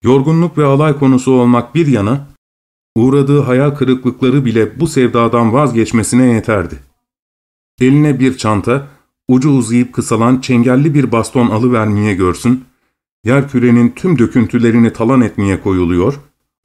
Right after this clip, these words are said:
Arap saçı gibi çatallı çalıların altından girip üstünden çıkıyor, bu tip atılmış cisimlerin bulunabileceğini öğrendiği tüm sokak aralarını,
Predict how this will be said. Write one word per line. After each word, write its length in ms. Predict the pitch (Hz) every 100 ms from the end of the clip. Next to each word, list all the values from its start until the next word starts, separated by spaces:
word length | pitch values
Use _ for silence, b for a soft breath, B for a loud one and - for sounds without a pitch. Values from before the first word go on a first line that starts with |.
| _ _ -
Arap 260 | 139 156
saçı 260 | 151 139 143
gibi 280 | 131 113 110
çatallı 440 | 123 139 135 147
çalıların 540 | 139 127 120 123 120 110 _ _ _
altından 560 | 110 139 143 160 160 156
girip 260 | 131 123
üstünden 480 | 123 - 123 127 131
çıkıyor, 440 | 127 - 95 101 139 b b b _ _ _ _ 190
bu 100 | 196
tip 180 | 165
atılmış 420 | 135 139 147 156 147
cisimlerin 600 | 131 135 135 127 131 123
bulunabileceğini 880 | 131 131 123 123 120 123 123 127
öğrendiği 720 | 123 120 117 117 110 107 107 -
tüm 220 | - 233 190
sokak 380 | 139 151 151
aralarını, 580 | 131 117 113 110 110 143